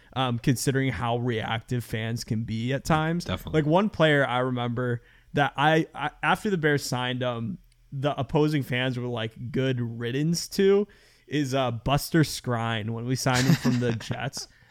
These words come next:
Speaker 1: Jets fans were like, "You will hate him. You will absolutely hate him in a, the, a period of about a couple months." And that ended up being the case for, you know, I think even Bears fans were a little over,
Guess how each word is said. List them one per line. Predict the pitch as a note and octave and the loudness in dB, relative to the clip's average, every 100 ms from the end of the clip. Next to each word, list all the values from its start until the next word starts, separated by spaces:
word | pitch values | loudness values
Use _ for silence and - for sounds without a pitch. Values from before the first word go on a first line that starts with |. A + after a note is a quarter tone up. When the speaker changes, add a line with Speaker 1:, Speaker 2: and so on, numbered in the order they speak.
| - | -2
Speaker 1:
Jets | D3+ E3 - | 2 2 4
fans | G#3 F#3 | 4 6
were | E3+ | 4
like, | C3+ A#2+ A#2 | 4 2 -2
"You | - C3 B2+ D3+ | -6 0 6 6
will | F#3+ F3 D3+ | 8 8 6
hate | C#3 - - D3+ C3 - - | 4 -6 -2 4 4 2 -10
him. | - A2+ A2+ - - - | -8 -8 -8 -10 -12 0
You | D3 | 4
will | D#3+ D3 C#3 | 4 2 4
absolutely | C#3+ D3+ - E3 D3 C#3 C#3 C#3 | 4 4 4 2 2 2 4 4
hate | B2+ B2+ C3+ | 4 0 0
him | C3 B2 B2+ | 0 -2 -2
in | B2+ | -4
a, | B2+ | -4
the, | - C3+ - - - - | -4 -4 -6 -12 -20 -6
a | C#3+ | 2
period | - F3 E3+ | 8 8 10
of | D#3 C#3 | 6 4
about | B2+ C3+ - | 6 4 2
a | - | -2
couple | - D3 C3+ | 0 4 4
months." | A#2+ A2+ A2 - - _ | 2 0 -2 -8 -20 _
And | - D#3 | -2 0
that | B3 | 0
ended | D#3+ F#3+ F#3 | 0 2 0
up | - | 2
being | E3 C#3 | 2 0
the | |
case | A#2 C3 C3 | -2 -2 -2
for, | - C3 C3 | -2 -4 0
you | D#3 | 2
know, | C#3+ | 2
I | |
think | D3 E3+ | 2 0
even | B2+ A#2 | 0 -2
Bears | A#2 A#2+ - | -4 -6 -6
fans | A#2 A2+ | -8 -8
were | |
a | A2 | -10
little | A2+ A#2+ B2+ B2 B2 A2+ | -8 -6 -4 -4 -6 -6
over, | B2 B2 B2 A#2+ B2+ | -8 -6 -6 -6 -8